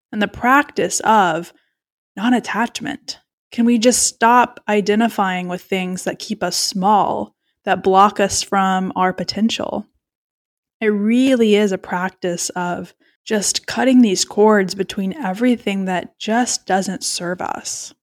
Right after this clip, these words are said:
So if you are resonating with this message today, I have a homework assignment for you. I have a journal prompt. And it's to really ask yourself, if, you know, if you're feeling lost, if you're in this transition,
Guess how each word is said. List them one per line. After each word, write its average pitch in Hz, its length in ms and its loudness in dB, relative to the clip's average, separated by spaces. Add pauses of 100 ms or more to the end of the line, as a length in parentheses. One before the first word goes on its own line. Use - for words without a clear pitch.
(480)
So 226 140 4
if 220 120 0
you 226 140 4
are 202 100 4
resonating 214 600 4
with 190 280 -4
this 180 220 -6
message 190 400 -4
today, - 380 -2 (1040)
I 196 80 -6
have 208 340 4
a 196 80 -2
homework 220 440 0
assignment 180 420 -6
for - 100 -6
you. - 340 -4 (520)
I 196 40 -16
have 202 160 -2
a 208 80 2
journal 196 380 -2
prompt. - 540 -10 (840)
And 214 80 -8
it's 220 120 -8
to 240 100 -2
really 269 200 4
ask 208 360 0
yourself, - 680 -4 (280)
if, 196 120 -16
you 220 60 -6
know, 196 180 -2
if 196 120 -6
you're 185 100 -6
feeling 302 400 4
lost, 208 640 2 (600)
if 202 140 -10
you're 196 100 0
in 208 100 0
this 247 180 2
transition, 185 800 -2